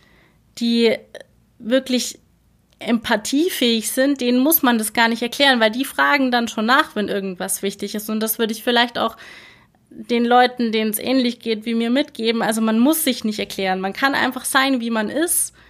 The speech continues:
weil in dem Moment, in dem man sich immer erklärt und immer entschuldigt und so weiter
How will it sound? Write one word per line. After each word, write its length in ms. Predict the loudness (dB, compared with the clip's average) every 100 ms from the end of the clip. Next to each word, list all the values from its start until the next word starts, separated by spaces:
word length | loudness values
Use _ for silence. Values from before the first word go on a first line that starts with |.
| -20 -20 _
weil 140 | 0 2
in 120 | 2
dem 140 | 2
Moment, 340 | 2 2 0 0
in 120 | -2
dem 160 | 0 2
man 180 | 2
sich 180 | 0 -4
immer 220 | -2 0 0
erklärt 520 | -4 0 2 2 2
und 160 | 0
immer 280 | 0 2 2
entschuldigt 600 | 0 -2 0 2 0 -2
und 120 | -2 -2
so 120 | -2
weiter 320 | -2 0 0